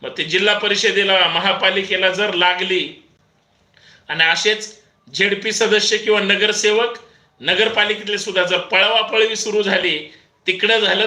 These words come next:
ते जर इकडं झालं, तर गाव कुसापर्यंत ह्या घाणेरड्या राजकारणाची हवा येईल. उद्या ग्रामपंचायतीमध्ये तर तुम्हाला माहिती आहे, एकमेकाचे जीव घेतील, कारण गावाची सत्ता फार महत्वाची असते,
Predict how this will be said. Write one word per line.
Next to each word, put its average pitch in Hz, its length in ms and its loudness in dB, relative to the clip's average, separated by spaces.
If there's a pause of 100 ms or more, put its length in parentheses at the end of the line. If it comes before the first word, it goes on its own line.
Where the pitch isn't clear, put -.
ते 214 120 4
जर 220 160 0
इकडं 214 340 0
झालं, 196 400 0 (460)
तर 113 60 -14
गाव 165 360 0
कुसापर्यंत 208 680 -2
ह्या 214 140 4
घाणेरड्या 190 580 0
राजकारणाची 185 680 -2 (100)
हवा 160 260 -2
येईल. 190 280 -2 (360)
उद्या 151 240 -2
ग्रामपंचायतीमध्ये 185 1040 -2
तर 196 100 -8
तुम्हाला 190 340 -4
माहिती 208 300 -4
आहे, 190 120 -2 (340)
एकमेकाचे 185 600 0
जीव 196 300 -2
घेतील, 190 360 0
कारण 170 320 -4
गावाची 180 480 0
सत्ता 180 380 -8
फार 175 200 -4
महत्वाची 160 440 -8
असते, 180 300 -10